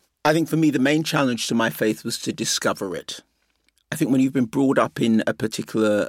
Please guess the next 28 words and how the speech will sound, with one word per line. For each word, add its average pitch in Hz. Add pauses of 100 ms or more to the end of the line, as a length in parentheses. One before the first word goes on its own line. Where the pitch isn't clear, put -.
(160)
sort 110
of - (100)
expression - (120)
of 110
faith, - (440)
good 175
or 156
bad, -
it 143 (100)
is 151
only 107
an 90
expression. - (600)
So -
it 226
was 190
really 320
understanding 233 (320)
and 151
developing 165
an -
understanding 131
of, 151
which 214
is -
still - (120)
ongoing, 196 (480)
where 196